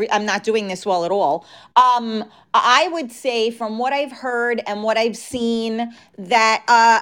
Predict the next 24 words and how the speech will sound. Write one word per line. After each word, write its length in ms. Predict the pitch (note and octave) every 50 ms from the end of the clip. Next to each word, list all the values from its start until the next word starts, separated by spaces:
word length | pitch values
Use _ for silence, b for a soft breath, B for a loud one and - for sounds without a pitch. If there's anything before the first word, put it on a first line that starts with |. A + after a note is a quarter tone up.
| - A#3+
again, 520 | A3+ G3 C#4+ D#4 D#4+ D4+ C4+ B3 B3 - - A3+
you 120 | A3+ A#3
know, 260 | G#3 G#3 G#3 G#3 - -
I 120 | G#3 G#3
say 260 | G#3+ - - C4 A#3+ B3
it 60 | B3
all 120 | A#3 A3+ G#3+
the 60 | G#3+
time, 320 | - - D4 C4+ B3 G#3 A3+
communication 1300 | - A#3 A3 A3 A#3 A3+ A3 A3+ - C4+ C4 D4+ F4 F4 - - G3+ F3+ E3+ E3 E3 E3 E3 E3+ E3+ b b b b b b b b
is, 580 | A#3+ B3 B3 B3 B3 B3 A#3+ A#3 A3+ G3 F#3 - -
you 160 | B3 B3 B3+
know, 200 | A3+ G#3 G#3+ A3
the 120 | G3 A3 F#3+
biggest 440 | F3 B3 C4 A3+ C4 C4 - -
factor, 540 | - C4 C#4 E4+ C5+ - - - F3 C#3 C3 C3+
right? 340 | E3 G3 A#3 C#4+ C#4+ - G#3+
Because 760 | C4 B3 B3 - - C4+ C4+ C4 C4 B3+ B3+ B3+ A#3+ A#3+ - b b b b b _ - G#3 G#3 A#3+
like 260 | B3 C#4 C4 - -
you 180 | D4 E4+ F#4
said, 460 | E4+ - - G#3 E3+ D#3+ D#3+ - - -
if, 140 | A3+ A3+ A3 -
if 220 | A3+ A3+ A3+ A#3
you're 600 | A#3 G#3 A3+ C4 C4+ C#4 C#4+ D4+ D4+ D#4 D#4 C#4